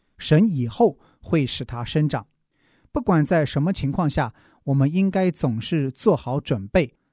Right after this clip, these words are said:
随时告诉人我们在耶稣里的盼望。同时，我们要知道，救恩是本于神，他可以因着信在任何时候以他喜悦的方式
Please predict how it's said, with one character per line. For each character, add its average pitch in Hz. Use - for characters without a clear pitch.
随 -
时 190
告 208
诉 160
人 123
我 135
们 123
在 135
耶 190
稣 190
里 131
的 104
盼 156
望。 139
同 226
时， 208
我 180
们 156
要 151
知 165
道， 139
救 226
恩 202
是 160
本 123
于 117
神， 131
他 160
可 151
以 135
因 220
着 190
信 160
在 147
任 233
何 143
时 135
候 135
以 123
他 156
喜 -
悦 214
的 143
方 165
式 -